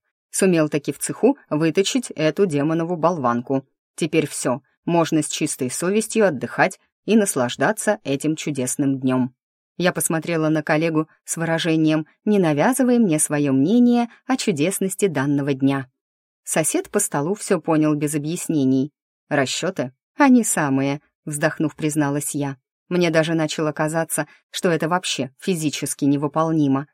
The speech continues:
Более двух тысяч векторов. Бруковский на это присвистнул, а потом все же выдал. "У каждого невозможно, есть свое надо". Поправляя очки, он добавил. "Вот мне тоже казалось, что я не смогу выточить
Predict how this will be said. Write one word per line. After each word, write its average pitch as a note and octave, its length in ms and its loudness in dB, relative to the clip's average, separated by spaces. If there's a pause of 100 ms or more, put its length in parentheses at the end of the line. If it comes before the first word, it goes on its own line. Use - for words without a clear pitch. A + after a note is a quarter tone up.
(260)
Более E3 340 4
двух E3 300 -4
тысяч - 440 -4
векторов. D3 640 -4 (560)
Бруковский F#3 640 0
на B3 200 6
это F#3+ 160 -2
присвистнул, D#3+ 800 -2 (140)
а D#3+ 120 -2
потом F#3 380 0
все D3 240 -2
же C#3+ 160 -2
выдал. C3+ 440 -2 (340)
"У E3 100 -2
каждого C3+ 420 2
невозможно, C3 800 0 (220)
есть D3 440 -2
свое D#3 500 0 (140)
надо". B2+ 560 -2 (320)
Поправляя D#3 600 0
очки, G#3 380 -4 (220)
он D#3+ 160 -2
добавил. C3+ 580 -2 (340)
"Вот E3 220 2
мне E3+ 240 0
тоже C#3+ 300 -4
казалось, D3 540 -2 (220)
что - 180 -2
я E3 140 2
не D3 120 4
смогу D#3 320 -2
выточить D3+ 560 -4